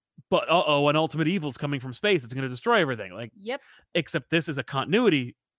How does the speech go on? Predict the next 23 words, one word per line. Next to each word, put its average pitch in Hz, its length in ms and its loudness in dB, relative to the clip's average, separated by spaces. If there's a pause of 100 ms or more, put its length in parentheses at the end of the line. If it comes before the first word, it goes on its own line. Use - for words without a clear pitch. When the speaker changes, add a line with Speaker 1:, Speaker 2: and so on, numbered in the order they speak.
(160)
Speaker 1:
beast. - 460 -8 (180)
Like, 151 180 0 (240)
Perpetua 262 400 2
is 170 100 2
a 151 40 0
new 151 220 2
idea 127 540 0 (280)
that 131 100 -6
nobody 131 280 2
asked 98 240 -2
for. 60 260 -16 (460)
This, 269 400 2
I 151 160 0
think, 143 280 -6
is 127 120 -4
the 131 80 -4
culmination 143 640 -4
of, 123 420 0 (1500)
this 190 140 -8
is - 60 -10
an 254 80 -2
apology 123 420 -4
crisis. - 500 -14